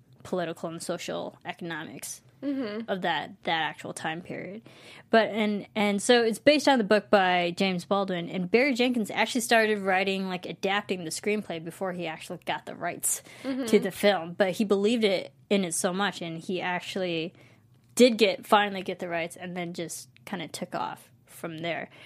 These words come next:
Speaker 1: Um, so Barry Jenkins, he, he did the, the writing and so the screenwriting and the directing of this. For, but for the writing and the storytelling, do you,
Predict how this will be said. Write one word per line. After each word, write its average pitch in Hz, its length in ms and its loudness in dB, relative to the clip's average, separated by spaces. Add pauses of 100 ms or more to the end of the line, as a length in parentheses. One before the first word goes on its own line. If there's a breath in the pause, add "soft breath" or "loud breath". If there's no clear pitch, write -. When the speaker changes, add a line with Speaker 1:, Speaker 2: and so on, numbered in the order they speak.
(280 loud breath)
Speaker 1:
Um, 165 320 -4
so 175 340 0
Barry 208 240 2
Jenkins, 196 400 -2
he, 190 140 2
he 190 140 -2
did 196 220 4
the, 185 220 2
the 196 120 2
writing 196 580 2 (160)
and 196 580 0
so 196 160 -8
the 180 120 -6
screenwriting 190 720 -4
and 185 160 -6
the 175 40 -2
directing 175 560 -6
of 147 120 -12
this. 165 200 -10
For, 214 240 4
but 240 320 2
for 277 180 4
the 262 140 2
writing 247 320 4
and 190 100 -2
the 180 40 -6
storytelling, 180 840 -2
do 202 100 -2
you, 202 140 0